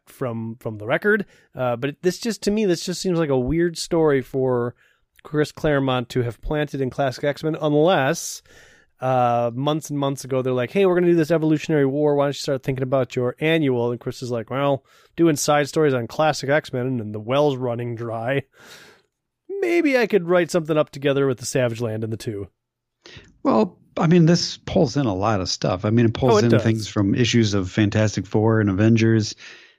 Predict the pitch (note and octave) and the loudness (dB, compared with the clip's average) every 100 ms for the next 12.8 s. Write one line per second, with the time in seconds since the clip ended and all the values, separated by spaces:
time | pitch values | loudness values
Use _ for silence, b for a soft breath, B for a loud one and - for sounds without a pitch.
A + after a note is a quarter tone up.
0 | _ A2 G#2 G2 G2 F#2+ G2 F#2 F2+ - | _ -2 0 2 2 2 2 0 -2 -6
1 | _ D3+ D3+ C3 C#3+ G2+ F#2 G2 F2+ - | _ 0 4 4 4 2 0 -2 -2 -6
2 | - _ _ _ _ - - - - _ | -12 _ _ _ _ -10 -8 -8 -12 _
3 | _ _ _ _ - G#2+ F#2+ F#2 _ _ | _ _ _ _ -4 -2 0 -4 _ _
4 | _ _ _ - - - C#3 G2+ G2 G2 | _ _ _ -20 -12 2 4 4 2 -4
5 | _ _ _ _ _ - _ B2+ G2 F2+ | _ _ _ _ _ -20 _ 2 4 2
6 | F2 - _ _ _ - B2 B2+ G#2+ A2 | -2 -4 _ _ _ -12 -4 -4 -4 -14
7 | _ B B B B B B B B _ | _ B B B B B B B B _
8 | _ D#3+ E3+ E3+ E3+ E3+ - - - - | _ 2 4 4 4 0 -10 -10 -8 -2
9 | G#3 G#3+ G#3 G#3 G3+ G3 F#3 E3 D#3+ D#3+ | 2 4 6 6 8 6 2 -6 -18 _
10 | D#3 F3+ G3+ G#3+ G#3 E3+ A#3 B3+ - A3 | -14 0 2 4 2 2 2 2 2 0
11 | F3+ F#3 G3+ G#3+ D#3 D#3+ E3+ F3+ D3 D#3 | 2 2 2 2 0 0 0 -2 0 0
12 | E3 C3+ - E3+ C#3+ C3+ C#3+ F#3 | 2 -2 0 0 2 2 0 -2